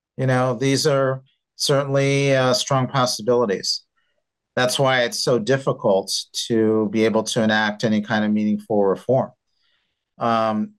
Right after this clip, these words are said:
but, uh, I think everyone is confident that, um, something will, positive will happen down the line. It all depends on the w-, the strength and the will of the Belarusian people and the strength and will of the Ukrainians to continue to fight,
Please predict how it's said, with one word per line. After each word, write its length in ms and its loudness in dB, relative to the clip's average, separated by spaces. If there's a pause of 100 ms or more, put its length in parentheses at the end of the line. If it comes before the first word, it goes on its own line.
(140)
but, 380 0
uh, 420 -2
I 80 0
think 280 -2
everyone 360 2
is 140 -2
confident 640 -4
that, 320 0 (1040)
um, 500 0
something 480 0
will, 160 0
positive 500 -2
will 140 0
happen 600 -4
down 180 2
the 60 -2
line. 340 -4 (460)
It 80 2
all 120 0
depends 600 0
on 600 0 (420)
the 80 2
w-, 200 0
the 260 0
strength 540 -2
and 180 0
the 100 2
will 580 2
of 120 -12
the 60 -16
Belarusian 560 0
people 460 0
and 140 -2
the 40 -6
strength 380 -2
and 160 -2
will 300 2
of 160 -4
the 180 -2
Ukrainians 840 -2
to 100 -2
continue 460 0
to 80 2
fight, 420 -2